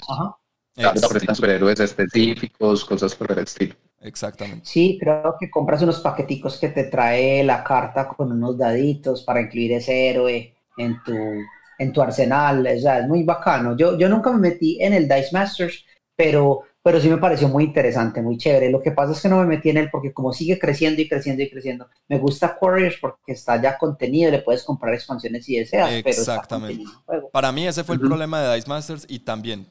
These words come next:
Speaker 3: tenés toda la razón, para mí no me metí fue por la manera de distribución, que es como un, un tipo de distribución estilo Magic the Gathering en el que tenés
Speaker 1: Sí.
Speaker 3: que comprar un paquetico y lo abrís y vos no sabes qué cartas te van a salir y qué dados te van a salir. Entonces eso hace que,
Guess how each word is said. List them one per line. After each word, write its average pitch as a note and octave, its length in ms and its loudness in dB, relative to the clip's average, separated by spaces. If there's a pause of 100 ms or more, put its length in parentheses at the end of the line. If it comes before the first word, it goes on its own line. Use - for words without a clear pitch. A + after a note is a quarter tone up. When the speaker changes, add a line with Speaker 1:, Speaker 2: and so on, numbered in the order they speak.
Speaker 3:
tenés G#2+ 240 -14
toda B2+ 120 -6
la B2 80 -6
razón, G#2+ 240 -10
para A2+ 180 -8
mí A2+ 220 -12
no B2 140 -12
me C#3 80 -10
metí D3 260 -10
fue D3 160 -12
por C3+ 200 -12
la C3+ 100 -6
manera A2 320 -8
de C3 100 -4
distribución, A2 600 -10
que - 140 -12
es G#2 100 -12
como A#2+ 280 -8
un, G#2+ 260 -12
un A#2+ 120 -20
tipo B2+ 260 -12
de B2 60 -4
distribución G#2+ 540 -12
estilo G#2+ 500 -8
Magic G#2+ 340 -10
the B2 100 -14
Gathering C#3 380 -6
en G#2+ 100 -10
el G#2 100 -16
que G#2 220 -12 (300)
tenés A2 200 -10
Speaker 1:
Sí. A2 60 -6
Speaker 3:
que A2+ 40 -6
comprar C3+ 320 -2
un C3+ 80 -8
paquetico D3+ 600 -10
y C3+ 60 -6
lo A#2 120 -4
abrís C#3+ 360 -6
y B2+ 60 -8
vos A2 160 -6
no A#2+ 100 -10
sabes B2+ 320 -6
qué - 140 -16
cartas C3 360 -12
te A#2+ 80 -10
van G2 120 -8
a A#2 60 -10
salir G#2 200 -10
y G#2 60 -12
qué A#2+ 140 -14
dados A#2 280 -6
te - 80 -16
van A2+ 120 -14
a A2 60 -14
salir. C#3 280 -12 (540)
Entonces G#2+ 400 -12
eso B2+ 200 -6
hace B2 200 -6
que, G2+ 420 -12